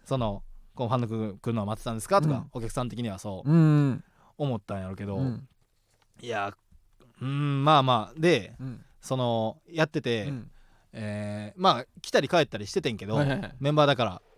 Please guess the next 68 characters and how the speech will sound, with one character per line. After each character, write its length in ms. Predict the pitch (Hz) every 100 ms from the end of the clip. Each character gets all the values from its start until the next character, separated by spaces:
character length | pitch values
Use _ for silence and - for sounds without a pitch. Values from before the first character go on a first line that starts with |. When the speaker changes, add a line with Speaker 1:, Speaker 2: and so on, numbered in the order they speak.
| _
Speaker 1:
動 200 | 147 139
い 40 |
て 100 | 135
た 100 | -
け 80 | 104
ど、 160 | 127 180
Speaker 2:
う 20 |
ん。 160 | 139 - _ - _ - - - _ _ _
Speaker 1:
ほ 120 | - 220
ん 160 | 226
ま 100 | 226
に 80 | 226
来 120 | 220
て 100 | -
ん。 80 | - - _ _ _ - _
Speaker 2:
ほ 180 | - 240
ん 60 |
ま 100 | 240 -
に 120 | 220
来 120 | -
た 100 | 226
ん 100 | 175
や。 180 | 127 - - - 214 -
Speaker 1:
<laughs> 440 | 240 - - - -
Speaker 2:
あ 140 | 147
ぶ 240 | 131 120 156
ね。 280 | 151 160 214
じ 140 | 190 143
ゃ 140 | 123
あ 40 | 123
俺。 160 | -
Speaker 1:
い 40 | 403 - - - 339 233 226
や、 100 | 262
で 100 | 247
も、 80 | 180 226
ま 120 | 220 214
あ、 20 |
Speaker 2:
う 0 |
ん。 20 |
Speaker 1:
来 60 | 135
て 80 | 494
も 80 |
い 60 | 139
い 80 | 220 508
や 80 | 320
ん、 40 |
別 180 | - 104
に。 80 | 90 - -
Speaker 2:
い 60 | 156
や、 120 | 156
ま 120 | 156
あ、 40 |
い 280 | 156 196 240
い 60 | 262
け 120 | 330
ど。 80 | 294
Speaker 1:
楽 140 | 359
し 100 | -
く 60 | 156
飲 180 | 135 139
む 80 | 156
だ 120 | 165
け 100 | 220
で 80 | 202
よ 120 | 220
く 120 | -
な 100 |
い？ 60 | 370